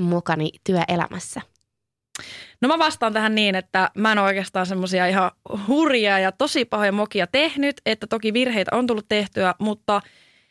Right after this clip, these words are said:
Speaker 2: ne on ollut tosi tärkeitä. Mä oon oppinut niistä ihan älyttömästi. Elikkä mä pidän niitä suuressa arvossa siinä mielessä, että mä oon oikeasti saanut niistä kunnon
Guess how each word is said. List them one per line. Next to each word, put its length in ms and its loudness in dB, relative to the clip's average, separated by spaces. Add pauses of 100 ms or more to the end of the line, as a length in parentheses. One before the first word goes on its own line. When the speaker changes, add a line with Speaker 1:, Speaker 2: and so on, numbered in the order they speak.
(300)
Speaker 2:
ne 80 4
on 120 2
ollut 200 -2
tosi 280 0
tärkeitä. 520 -2
Mä 80 2
oon 100 4
oppinut 280 -4
niistä 240 -4
ihan 220 2
älyttömästi. 840 -4 (200)
Elikkä 520 -2 (140)
mä 320 0 (480)
pidän 240 2
niitä 180 -4
suuressa 420 0
arvossa 360 -2
siinä 260 -2
mielessä, 440 -2
että 160 -6
mä 40 -2
oon 80 -2
oikeasti 640 -4
saanut 360 -2
niistä 240 -4
kunnon 360 0